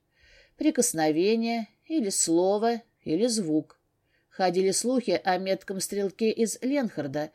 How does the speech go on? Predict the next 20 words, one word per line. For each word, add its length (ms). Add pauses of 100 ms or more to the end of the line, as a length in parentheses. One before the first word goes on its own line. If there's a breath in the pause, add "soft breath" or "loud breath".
(360 soft breath)
который 420
активировал 600
свои 240
артефакты 640
посвистом. 840 (800 soft breath)
Но, 160
возможно, 560
это 200
были 200
слухи, 480 (120)
потому 400
что 180
кто 320
даст 400
обычному 640
стрелку 500 (140)
сразу 460
несколько 580
тёмных 500
артефактов? 800